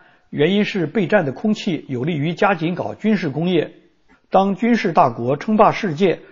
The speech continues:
仍然是毛念念不忘的梦。文革大换班后，他强调以战备为纲，高速发展军工，仅核工业建设一项，一九七一到一九七五年的投资总数就规定为前十五年投资的总和。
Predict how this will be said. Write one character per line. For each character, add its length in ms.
仍 180
然 140
是 120
毛 320
念 180
念 200
不 100
忘 200
的 60
梦。 200
文 180
革 180
大 160
换 200
班 200
后， 260
他 140
强 260
调 220
以 160
战 240
备 140
为 180
纲， 360
高 180
速 160
发 180
展 200
军 220
工， 340
仅 220
核 200
工 160
业 160
建 200
设 140
一 140
项， 260
一 160
九 200
七 300
一 60
到 240
一 160
九 200
七 180
五 140
年 200
的 100
投 220
资 180
总 200
数 320
就 200
规 200
定 200
为 240
前 300
十 180
五 100
年 240
投 200
资 140
的 120
总 160
和。 380